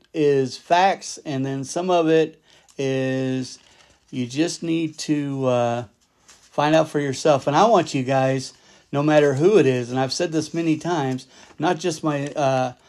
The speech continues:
not just other people, but myself as well, don't take anybody's, uh, word for anything.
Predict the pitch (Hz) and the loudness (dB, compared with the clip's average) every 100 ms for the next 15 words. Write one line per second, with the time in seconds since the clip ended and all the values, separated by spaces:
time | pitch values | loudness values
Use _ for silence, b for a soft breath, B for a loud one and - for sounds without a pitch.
0 | B - 160 175 - 180 151 - 175 165 | B -6 0 0 2 -2 -2 -4 0 2
1 | 156 170 190 143 123 135 139 131 - 170 | 2 -2 -4 -4 -2 -2 -2 -4 2 2
2 | 160 139 123 170 175 143 131 B B B | 2 -4 0 4 6 6 2 B B B
3 | - 190 214 - 170 156 196 214 214 156 | 4 4 2 -4 -4 -4 -6 -6 -6 0
4 | 147 147 139 131 143 147 - - - 139 | 2 4 2 -2 -6 -10 -16 -18 -6 0
5 | 135 127 117 120 123 _ _ _ _ _ | 0 0 -4 -8 -16 _ _ _ _ _
6 | _ _ _ _ _ _ _ _ _ _ | _ _ _ _ _ _ _ _ _ _
7 | - B B B - 165 214 190 - 180 | -16 B B B 2 6 6 4 2 2
8 | 254 208 143 110 113 | 2 0 -2 -4 -10